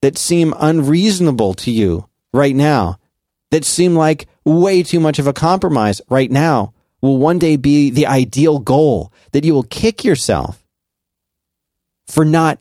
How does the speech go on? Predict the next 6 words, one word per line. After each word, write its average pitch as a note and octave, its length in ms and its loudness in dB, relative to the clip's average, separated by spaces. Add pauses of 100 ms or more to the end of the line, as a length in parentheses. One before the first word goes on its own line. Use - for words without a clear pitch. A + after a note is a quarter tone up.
(280)
buying D3+ 480 2
property C#3+ 560 2
in F#2+ 220 0 (300)
ten C#3 260 0
years A2+ 280 0
ago. G2 480 0